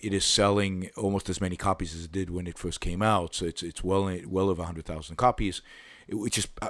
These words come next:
stunning. No other book, I mean, no other author has the kind of longevity she does,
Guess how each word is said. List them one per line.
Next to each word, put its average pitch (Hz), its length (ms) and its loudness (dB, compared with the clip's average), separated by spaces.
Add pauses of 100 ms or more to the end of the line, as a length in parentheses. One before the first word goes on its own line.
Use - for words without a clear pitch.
(140)
stunning. 107 460 4
No 131 180 10
other 113 140 10
book, 92 400 0 (600)
I 110 80 -6
mean, 117 160 4
no 139 180 12
other 110 160 12
author 98 480 8
has 98 300 4
the - 80 -6
kind 92 180 0
of 90 60 -6
longevity 90 640 -2
she 92 240 -2
does, 80 500 -4